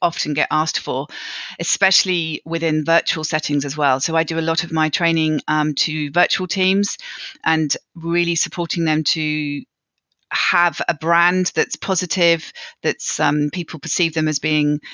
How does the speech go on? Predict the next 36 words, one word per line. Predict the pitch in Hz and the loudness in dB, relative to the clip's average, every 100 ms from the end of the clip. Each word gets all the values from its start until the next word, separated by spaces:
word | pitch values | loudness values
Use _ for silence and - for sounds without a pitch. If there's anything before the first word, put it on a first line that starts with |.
| - _ | -18 _
uh, | - 143 143 - | -2 0 0 0
effective, | - 202 - - 185 170 170 - 151 | 0 2 2 2 4 4 4 0 0
and | 156 | 2
that | - | 0
people | 175 - | -4 -2
can | 165 151 | -2 2
see | - - 214 196 | 2 4 4 4
them | 156 151 156 | 2 0 0
even | 151 151 | -2 0
though | 156 156 | 0 0
they're | 156 | 2
not | 156 - | 0 0
actually | 156 - 143 147 147 - - - | 0 2 0 0 -4 -10 -14 -4
necessarily | 156 160 156 160 151 151 | -2 0 0 2 2 0
in | - 156 | 2 2
the | 151 | 2
room | 156 156 151 151 _ | 2 2 0 -2 _
with | 160 - | -4 -2
them | 156 156 - | 0 0 -2
every | 147 | -4
single | 151 147 143 | -2 0 0
day. | 139 139 139 143 - - | 0 0 -2 -6 -12 -12
So | - 190 | -2 0
presenting | 202 214 214 202 | 2 2 4 2
with | 185 | 4
impact, | 180 180 170 262 - - | 4 4 2 2 0 -4
which | 170 - 165 | -4 -2 -2
is | - | -2
what | - | -4
we're | 160 | -4
gonna | 156 165 | -2 -2
be | 151 | -2
talking | - 170 - 156 | -6 -6 -2 0
about | 156 - | 2 0
today, | - 175 165 156 156 - - - - | -2 2 4 4 0 -8 -12 -12 -4
um, | 165 165 160 165 160 | 0 2 2 0 -2